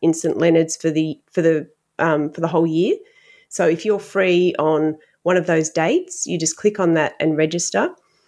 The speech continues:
And then our program coordinator is in touch to talk you through everything. So we make sure that you know exactly what to expect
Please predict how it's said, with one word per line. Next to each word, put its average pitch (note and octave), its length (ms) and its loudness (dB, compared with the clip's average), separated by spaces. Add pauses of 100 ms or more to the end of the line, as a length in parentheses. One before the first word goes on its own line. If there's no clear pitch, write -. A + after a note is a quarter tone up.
(280)
And G3+ 120 0
then G3 260 2
our G#3 120 0
program F#3+ 400 0
coordinator D#3+ 600 0
is D#3 180 -4
in D#3+ 100 2
touch - 360 -4
to E3+ 120 -14
talk E3+ 300 -2
you E3 80 -2
through D#3 400 0
everything. - 600 -2 (320)
So E3 420 0 (520)
we F#3+ 160 0
make F#3+ 240 2
sure F3 240 -2
that D#3 160 -4
you E3 140 0
know D#3+ 140 2
exactly E3 520 -2
what D#3+ 220 -2
to E3+ 100 -4
expect - 640 -4